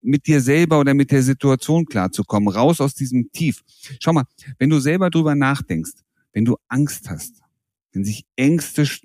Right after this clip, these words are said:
groß machen, wenn du merkst, „Mensch, ich hab Angst davor, wie es weitergeht, ich hab keine Ahnung mehr.“ Und wenn wir Angst haben, wenn du Angst hast, dann hast du eine Körperhaltung.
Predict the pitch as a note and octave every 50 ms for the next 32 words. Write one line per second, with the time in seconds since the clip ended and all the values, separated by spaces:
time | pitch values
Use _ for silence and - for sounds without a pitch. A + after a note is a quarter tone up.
0 | - _ - G#2+ A#2 B2 B2+ B2 - G2 F2+ F#2 G2+ G2+ G2+ G#2+ A2 A2 G#2+ A2
1 | A#2 B2+ C#3 C#3+ C#3 - - C3+ C3 A#2 A#2 - - - _ - C#3 D#3 D3 -
2 | C#3 C3 - - C3+ B2 B2+ A#2+ A#2+ - A2+ B2 C3+ - B2+ A2 G#2 G#2+ - A2
3 | G#2+ B2 A#2+ - - - B2+ B2 B2 - - A#2+ C3 B2+ A#2 G2 F#2+ G2+ A2+ A#2+
4 | C3 - _ _ _ _ _ _ _ _ _ _ F#2+ G#2 A2 A2+ A#2 - - A#2+
5 | C#3+ D#3+ - - - - G#2+ G2 F#2+ G2 F#2+ F#2+ G2+ A2+ B2+ B2 - F#2+ A2+ A#2
6 | A2+ - - B2 B2 C3 - - _ _ _ _ _ - - - _ _ _ -
7 | G2 G2+ G2 F#2+ G2 G#2+ C3 C#3 - - C3+ - G2 G#2+ G2+ - - - C#3 D3+
8 | E3+ - B2 G2+ F#2+ F#2 - G2 F#2